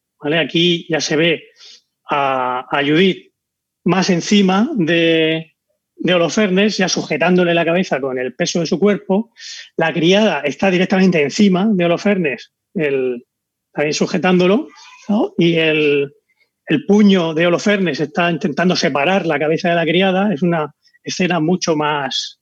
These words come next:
mucho más violenta. Y aquí se ve a,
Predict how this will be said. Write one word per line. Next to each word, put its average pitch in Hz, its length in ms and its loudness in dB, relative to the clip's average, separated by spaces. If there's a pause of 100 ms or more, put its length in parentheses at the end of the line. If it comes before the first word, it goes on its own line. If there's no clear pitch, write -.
(300)
mucho 185 220 0
más 170 140 0
violenta. 196 580 2 (880)
Y 190 140 2
aquí 196 220 2
se 175 160 -2
ve 175 340 0 (140)
a, 127 500 -2